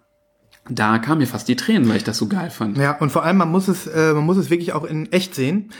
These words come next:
Speaker 2: Ähm, es gibt viele schöne Videos davon und, ähm, ich, auf meinem, zum Beispiel auf meinem persönlichen Instagram-Foto ist es echt ganz gut gelungen. Ich hab da so einen Boomerang gemacht, das sieht ganz
Speaker 1: Mhm.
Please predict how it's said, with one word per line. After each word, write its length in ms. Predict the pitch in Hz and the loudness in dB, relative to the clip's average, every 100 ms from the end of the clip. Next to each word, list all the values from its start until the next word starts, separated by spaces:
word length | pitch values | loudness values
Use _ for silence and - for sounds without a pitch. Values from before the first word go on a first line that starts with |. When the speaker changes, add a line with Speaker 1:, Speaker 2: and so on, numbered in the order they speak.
| - - - 151 | -20 -20 -8 -2
Speaker 2:
Ähm, 400 | 151 151 151 - | 0 -2 -6 -12
es 120 | - | -4
gibt 180 | 180 - | -4 0
viele 180 | 202 196 | 2 2
schöne 240 | 185 151 | 2 0
Videos 300 | 185 254 233 | 2 2 2
davon 480 | 214 202 214 214 214 | 0 0 2 2 2
und, 300 | 170 165 160 | 2 -2 -2
ähm, 200 | 151 156 | -4 -6
ich, 280 | 147 - - | -8 -8 -8
auf 100 | 139 | -2
meinem, 240 | 160 196 | 0 2
zum 140 | 185 165 | 2 -2
Beispiel 220 | 170 165 | 0 -2
auf 100 | - | 0
meinem 400 | 160 180 175 156 | 2 2 0 0
persönlichen 440 | 156 160 175 175 | 0 2 0 -2
Instagram-Foto 1000 | 175 185 160 160 165 160 180 180 180 165 | -2 -2 0 0 0 -2 0 2 2 0
ist 160 | 170 180 | -2 -4
es 200 | 156 - | -4 -2
echt 200 | 180 - | -2 0
ganz 200 | 180 185 | 0 0
gut 160 | 180 | 0
gelungen. 360 | - 156 196 262 | 0 2 2 2
Ich 120 | 190 | 0
hab 100 | 180 | -2
da 100 | 160 | -4
so 80 | 156 | -2
einen 140 | 147 | -2
Boomerang 420 | 143 202 190 196 202 | 0 2 4 4 2
gemacht, 360 | 196 226 - | 2 0 -4
das 100 | 151 | -6
sieht 120 | 170 | -6
ganz 200 | 165 | -4
Speaker 1:
Mhm. 60 | 160 | -6